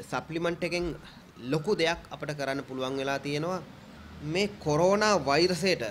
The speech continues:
බලපාන රෝග වාහකයන්, වෛරසය සහ මුලින්ම ශරීරයෙන්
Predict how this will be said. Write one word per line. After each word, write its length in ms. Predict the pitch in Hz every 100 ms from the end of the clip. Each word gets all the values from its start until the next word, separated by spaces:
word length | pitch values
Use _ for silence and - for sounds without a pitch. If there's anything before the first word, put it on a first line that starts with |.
| 107 - - - -
බලපාන 560 | 117 143 147 151 156 190 165 - - - - -
රෝග 300 | 139 170 170
වාහකයන්, 680 | 151 143 147 147 110 76 - -
වෛරසය 520 | - 139 170 165 127 117 127 -
සහ 220 | - 160
මුලින්ම 440 | 202 165 170 175 160 117 - -
ශරීරයෙන් 520 | 135 135 147 147